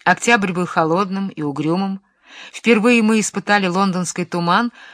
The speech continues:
а питание из дешёвых похлёбок, видимо, сделало нас малокровными. Даже Британский музей утратил свою прелесть. Бывали долгие дни, когда не хватало бодрости просто выйти из дому. Мы просиживали эти дни в студии,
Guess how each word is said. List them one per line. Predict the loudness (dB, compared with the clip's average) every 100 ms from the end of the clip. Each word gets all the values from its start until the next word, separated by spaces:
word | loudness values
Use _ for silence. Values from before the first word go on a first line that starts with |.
| -20 -20 _
а | 4
питание | 4 0 2 2 2 0 -2
из | -4 -6
дешёвых | -4 -4 -2 -2 -2
похлёбок, | 0 0 0 -2 -2 -6 -8 -18
видимо, | -8 -6 -4 -4
сделало | -4 -4 -2 0 -2
нас | -2 -2 -4 -6
малокровными. | -6 -6 -6 -6 -6 -6 -10 -12 _ _ _ _ _ _ _ _ -20 -20 -20 -18
Даже | 0 2 2
Британский | -2 0 2 2 0 0
музей | 0 0 -2 -4
утратил | -4 -8 -8 -8
свою | -8 -8 -10
прелесть. | -10 -10 -10 -12 -16 -18 _ _ _ -20 -6
Бывали | 2 4 4
долгие | 2 0 2 0
дни, | 0 0 0
когда | -2 -2 -2
не | -2
хватало | -2 0 0 0
бодрости | -2 -2 -2 -6 -8
просто | -6 -6 -4 -4
выйти | -4 -4
из | -6 -4 -6 -6
дому. | -8 -8 -12 _ _ _ _ _ _ _
Мы | -2 0
просиживали | 0 0 -2 0 0 0
эти | -2 -2
дни | -2 -2
в | -2
студии, | -4 -4 -2 -2 -4